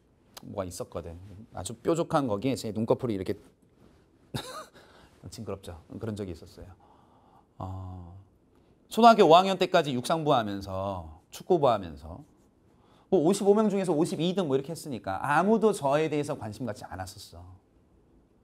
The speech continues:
페이어. 어, 중학교 때까지도 난 그 누구도 주목받지 않는 사람이었지. Just fail.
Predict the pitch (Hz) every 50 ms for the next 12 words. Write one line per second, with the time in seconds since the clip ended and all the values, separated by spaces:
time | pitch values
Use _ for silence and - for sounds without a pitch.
0 | _ _ _ - - - 71 69 - - 78 - _ _ _ _ _ _ _ _
1 | _ _ _ _ _ _ _ _ _ _ _ _ _ _ _ _ _ _ _ _
2 | _ _ _ _ _ - 117 113 117 117 117 117 117 113 117 123 117 - - _
3 | _ _ _ _ _ _ _ _ _ _ _ _ - - 180 208 226 240 233 247
4 | 233 233 - 220 214 214 208 208 208 208 202 - - _ _ _ _ _ _ _
5 | _ _ _ _ _ _ _ _ _ _ _ _ _ _ _ _ _ _ _ _
6 | _ _ _ - - - - - - _ _ _ _ - - 208 220 214 214 170
7 | 156 - - 170 156 139 117 104 - _ _ _ _ _ _ _ _ _ _ _
8 | _ - 151 170 180 170 - 175 185 190 202 185 180 156 160 - - 143 139 131
9 | 139 127 127 - 92 92 101 104 117 120 107 - 107 98 92 87 80 73 - -
10 | - 80 82 80 78 - _ _ - - - - - - - - - 107 101 -
11 | -